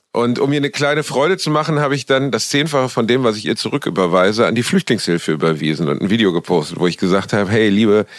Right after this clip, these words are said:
sie ist Anna, „liebe Anna, äh, weil du ja so sehr für Migration bist und offensichtlich so viel Hass auf alles Andersartige hast, habe ich gedacht, in deinem Namen überweise ich jetzt einfach mal fünfhundert Euro an die, ans Deutsche Rote Kreuz und die Flüchtlingshilfe. Da freuen die sich bestimmt.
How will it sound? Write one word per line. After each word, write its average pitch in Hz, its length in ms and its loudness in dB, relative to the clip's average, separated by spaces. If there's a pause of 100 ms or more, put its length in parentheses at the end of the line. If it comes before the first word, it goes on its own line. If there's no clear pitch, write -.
(140)
sie 104 160 0
ist 87 160 -2
Anna, 87 340 -2 (260)
„liebe 113 260 2
Anna, 110 400 0 (480)
äh, 98 240 2
weil 101 160 2
du 110 80 2
ja 110 180 4
so 98 160 0
sehr 104 220 2
für 117 140 -2
Migration 107 640 2
bist 95 260 0
und 90 240 0
offensichtlich 98 540 0
so 98 100 0
viel 95 180 -2
Hass 104 300 -2
auf 87 200 0
alles 85 240 0
Andersartige 90 760 0
hast, 104 180 0
habe 104 120 -2
ich - 100 -6
gedacht, 120 320 -2
in 113 100 0
deinem 139 300 2
Namen 131 360 2
überweise 104 440 0
ich 117 80 -4
jetzt 98 180 -2
einfach 87 320 -4
mal 107 340 0 (260)
fünfhundert 143 520 0
Euro 117 320 2
an 90 180 0
die, 98 320 4
ans 95 240 2
Deutsche 110 260 0
Rote 110 220 0
Kreuz 113 360 0
und 104 100 -4
die 95 60 -4
Flüchtlingshilfe. 107 680 -2
Da 92 100 2
freuen 127 280 -2
die 107 60 2
sich 80 160 -6
bestimmt. 92 460 -2